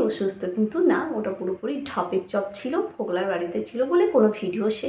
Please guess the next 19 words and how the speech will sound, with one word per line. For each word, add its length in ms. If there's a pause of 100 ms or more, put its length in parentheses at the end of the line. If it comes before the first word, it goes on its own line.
শ্যুট 260
করতে 220
পারিনি, 360 (240)
এই 160
কারণে 300 (880)
সে 120 (300)
ভিডিও 240 (120)
দেয়নি। 300 (580)
কিন্তু 180 (200)
এখন 240 (200)
স-, 220 (120)
তার 140 (100)
সত্য 300 (320)
শরীরটা 380 (140)
অসুস্থ, 420 (320)
ঠান্ডা 300
লেগেছে 380 (540)
আমরা, 300 (300)
কিন্তু 200